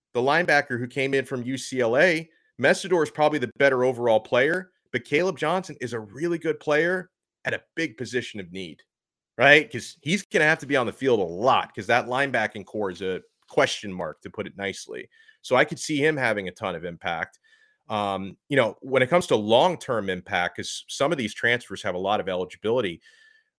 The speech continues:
I love Daryl Jackson, the defensive tackle who transferred in from, uh, from Maryland. I mean, the guy, the guy's like, what is he, six-foot-six, six-foot-seven, crazy wingspan,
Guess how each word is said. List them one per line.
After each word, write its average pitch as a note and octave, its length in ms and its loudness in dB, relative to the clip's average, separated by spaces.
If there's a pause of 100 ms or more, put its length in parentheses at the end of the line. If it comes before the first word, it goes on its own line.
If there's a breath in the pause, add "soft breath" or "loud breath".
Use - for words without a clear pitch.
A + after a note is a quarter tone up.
(160)
I C3 100 6
love C#3 420 4
Daryl A#2+ 320 4
Jackson, F#2+ 640 -4 (240)
the G2+ 300 -4
defensive A2 520 -6
tackle A2 460 -2
who F#2+ 120 -8
transferred G2+ 560 -6
in F#2+ 320 -4
from, F2+ 480 -6
uh, E2+ 160 -8
from F2+ 180 -12
Maryland. G2 580 0 (460)
I - 40 -14
mean, G#2+ 120 -4
the G2 80 -2
guy, B2 320 4
the G#2+ 80 -6
guy's A#2+ 340 0
like, F#2 140 -6
what A2+ 100 -8
is F2+ 60 -10
he, E2 80 -18
six-foot-six, - 1040 -6
six-foot-seven, A2+ 880 -2
crazy A#2 680 -2
wingspan, B2+ 880 -4